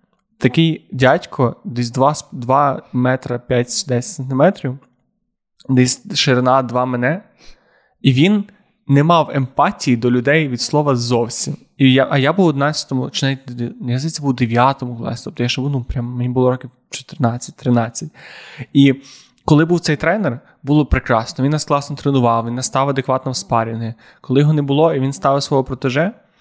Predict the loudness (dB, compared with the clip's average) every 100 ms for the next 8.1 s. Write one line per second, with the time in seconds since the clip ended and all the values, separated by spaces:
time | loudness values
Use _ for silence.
0 | _ 0 2 4 2 2 0 2 0 0
1 | -6 -4 -4 -4 -6 0 0 0 -4 -2
2 | 0 0 0 -2 -4 -8 -12 -8 -4 -4
3 | -2 0 0 0 0 4 4 0 -6 -6
4 | -2 -2 -2 -4 -2 -2 -2 -4 -6 -10
5 | -18 -16 -6 -4 -4 -6 -8 -12 -16 -18
6 | 0 4 4 4 -2 -2 -4 -2 0 0
7 | -2 -4 -4 -6 -6 -4 -2 -2 -4 -8
8 | -12